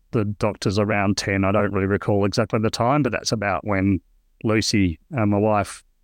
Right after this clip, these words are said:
uh, left the hospital. So that would have been not long after we'd got the news, when she had the joy of then going home and trying to tell our three children that their dad hadn't had the most successful ride that, that morning. So, uh,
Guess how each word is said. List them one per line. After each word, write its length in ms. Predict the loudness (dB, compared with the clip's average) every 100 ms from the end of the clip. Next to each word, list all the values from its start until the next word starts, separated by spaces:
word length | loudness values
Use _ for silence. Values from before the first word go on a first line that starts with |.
| _ _ _ _ _ _ _ _ -2
uh, 120 | 0
left 180 | 0 0
the 80 |
hospital. 500 | 0 0 0 2 2
So 300 | 0 0 2
that 180 | 2 0
would 80 | -2
have 80 | -2
been 180 | 0 0
not 140 | 0
long 200 | 0 0
after 280 | 0 -2 -2
we'd 140 | -2
got 160 | -2 -2
the 60 |
news, 360 | 0 2 2 2
when 120 | 0
she 180 | 0 0
had 140 | 0
the 80 | 0
joy 300 | 0 2 2
of 200 | 0 -2
then 220 | -2 2 2
going 260 | 2 0
home 240 | 0 0 0
and 160 | 0
trying 260 | 0 0 0
to 60 |
tell 160 | 0 0
our 140 | 0
three 220 | 0 -2 0
children 480 | 0 0 0 0 -2
that 200 | -2 0
their 160 | 0 0
dad 240 | 0 0
hadn't 240 | 0 0
had 140 | 0 0
the 80 | 0
most 180 | -2
successful 420 | -2 -2 -2 0 0
ride 280 | 2 2
that, 140 | 0 -2 -4 0
that 160 | 0
morning. 320 | 2 2 2
So, 160 | 2
uh, 60 | 2